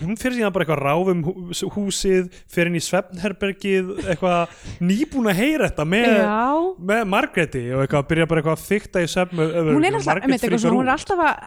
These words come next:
Speaker 2: að brjóta á bara eitthvað svona friðhelgi einkalífsfólks, hún er alltaf
Speaker 1: Já.
Speaker 2: vaðandi þarna inn í húsið og
Speaker 1: Einmitt.
Speaker 2: þú veist, eitthvað up in everyone's business, bara
Speaker 1: Og það er þarna sem ég fór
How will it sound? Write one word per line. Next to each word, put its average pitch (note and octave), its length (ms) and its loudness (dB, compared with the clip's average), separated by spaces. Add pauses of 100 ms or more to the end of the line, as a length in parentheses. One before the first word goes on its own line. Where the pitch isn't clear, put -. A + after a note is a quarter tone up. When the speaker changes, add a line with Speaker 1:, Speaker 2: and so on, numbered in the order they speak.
Speaker 2:
að D4 220 -2
brjóta D#4 500 0
á D4+ 60 4 (100)
bara F4+ 160 -4
eitthvað D4 160 -6
svona - 140 -6
friðhelgi E4+ 420 -2
einkalífsfólks, - 560 -6
hún A#3 140 -2
er B3+ 80 -2
alltaf D3 180 0
Speaker 1:
Já. C3 140 0
Speaker 2:
vaðandi F#4 400 0
þarna C#4+ 180 -2
inn E4 80 -2
í G#4 160 -2
húsið G4+ 720 -2
og A#3+ 320 -2
Speaker 1:
Einmitt. B2 240 -14
Speaker 2:
þú C4 160 0
veist, - 240 -8
eitthvað B3+ 560 -2
up D4 160 -4
in F4 140 0
everyone's C4 260 0
business, - 480 -2
bara F#3 300 -4 (840)
Speaker 1:
Og C#3+ 80 -8
það D#3 240 0
er - 80 -4
þarna F3 240 -2
sem E3+ 160 -2
ég E3 80 -2
fór E3+ 160 -2